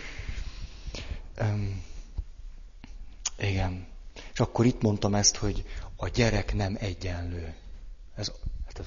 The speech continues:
az ajtó? Ne is. Hát most már azért mit ennek van határa?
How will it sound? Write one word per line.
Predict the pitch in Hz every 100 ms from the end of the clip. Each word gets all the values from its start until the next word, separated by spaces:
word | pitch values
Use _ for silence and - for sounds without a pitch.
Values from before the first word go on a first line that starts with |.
| -
az | 87
ajtó? | 139 151 -
Ne | 82 98
is. | 90 - - - - 147 - - - - - - - - - -
Hát | 143
most | 135
már | 131
azért | 131 135
mit | 131
ennek | 139 131
van | 117 123
határa? | 120 120 123 123 135 139